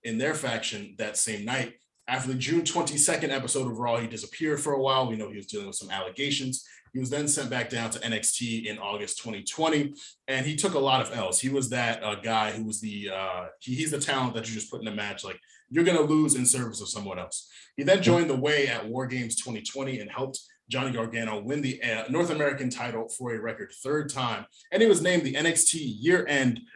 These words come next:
Future Star Award in twenty twenty. Now, in twenty twenty-one, he was called up again to Raw, got drafted, took on a selfie gimmick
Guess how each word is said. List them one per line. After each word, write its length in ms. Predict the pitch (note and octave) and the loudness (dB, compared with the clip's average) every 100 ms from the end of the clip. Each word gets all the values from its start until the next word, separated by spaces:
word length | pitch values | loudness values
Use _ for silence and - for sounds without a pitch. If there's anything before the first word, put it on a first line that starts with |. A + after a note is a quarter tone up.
| - | -12
Future 380 | - F#3+ F#3 D#3+ | -6 -2 0 0
Star 400 | - D3+ D#3 C3+ | 2 2 4 4
Award 320 | A#2+ A2 G2+ | 2 -2 -4
in 100 | G2 | -10
twenty 320 | - A#2 G2+ | -10 -8 -8
twenty. 380 | - E3 C#3 - _ - _ | -6 -4 -4 -8 _ -20 _
Now, 240 | - D3 A#2 | -4 0 0
in 60 | |
twenty 240 | - C#3 B2+ | -4 -6 -6
twenty-one, 560 | C3 A2+ B2+ E3 C#3+ | -4 -4 0 0 0
he 80 | B2 | -2
was 140 | A2+ - | -4 -4
called 360 | - C#3+ B2 | 0 2 4
up 260 | E3 - - _ - | 2 0 -4 _ -4
again 340 | B2 G#3+ E3 | 6 8 8
to 160 | A2+ A#2 | 6 2
Raw, 340 | D3 D#3 F#2 - _ | 4 4 4 -2 _
got 180 | B2 A2+ | -8 -4
drafted, 480 | D3+ D3+ C#3+ C3+ A2+ - _ _ _ _ _ - - | 0 0 0 -4 -6 -10 _ _ _ _ _ -12 -4
took 160 | - D3 | -2 0
on 160 | C#3+ | 0
a 40 | B2 | 4
selfie 500 | - F3 F3+ F3 B2+ | 6 8 6 4 0
gimmick 360 | C#3 C3+ C3+ | 0 0 -2